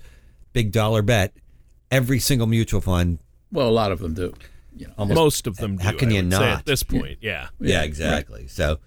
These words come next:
Speaker 1: y-, you'll own four share. If you have one in there, now you have four. It'll be a hundred dollars instead of four hundred. That's the only difference. No effect, but it's easier. So now it's easier to trade.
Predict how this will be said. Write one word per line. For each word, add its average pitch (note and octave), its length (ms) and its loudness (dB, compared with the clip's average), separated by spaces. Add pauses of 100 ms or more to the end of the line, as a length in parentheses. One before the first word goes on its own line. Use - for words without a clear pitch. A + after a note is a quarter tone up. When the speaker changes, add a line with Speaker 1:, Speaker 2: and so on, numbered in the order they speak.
(400)
Speaker 1:
y-, A2+ 60 0 (140)
you'll A2+ 280 0
own G#2+ 300 2
four C3 380 0
share. G#2+ 260 0
If - 120 -4
you G#2 60 4
have F#2+ 120 2
one A#2+ 340 2
in C#3 140 2
there, C#3+ 340 0
now G#2 160 2
you F#2 120 4
have E2+ 140 0
four. D#2+ 420 0 (560)
It'll F#2 120 -4
be F2 180 2
a D#2+ 60 0
hundred G#2 320 0
dollars G2 320 2
instead E2+ 200 0
of E2 100 2
four F2 240 2
hundred. C2 300 -2 (420)
That's - 200 -16
the F2 100 -4
only D2+ 160 -6
difference. - 400 -14 (420)
No A2 320 0
effect, G#2 360 2
but C3+ 100 2
it's - 160 -4
easier. D#3+ 440 2
So A2+ 220 2
now D#3 260 0
it's - 120 0
easier G#2 260 2
to F2 60 0
trade. E3 560 0